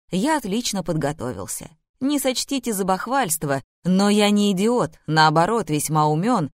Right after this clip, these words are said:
и так же, как двоюродный брат, получил экономическое и финансовое образование. Мне не пришлось осваивать дело с нуля,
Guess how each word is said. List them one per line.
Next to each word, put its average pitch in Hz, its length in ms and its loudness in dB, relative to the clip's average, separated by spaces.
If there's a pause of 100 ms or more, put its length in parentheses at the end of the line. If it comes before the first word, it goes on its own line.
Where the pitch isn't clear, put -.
(220)
и 165 160 2
так 190 260 -2
же, 165 140 -2
как 160 220 -2
двоюродный 156 580 0
брат, 226 320 -2 (240)
получил 185 420 -2
экономическое 165 840 -2
и - 20 -6
финансовое 143 640 -2
образование. 131 760 -4 (640)
Мне 214 260 4
не 208 100 0
пришлось 226 520 -4
осваивать 165 560 0
дело 165 240 2
с 160 100 -6
нуля, 180 400 -4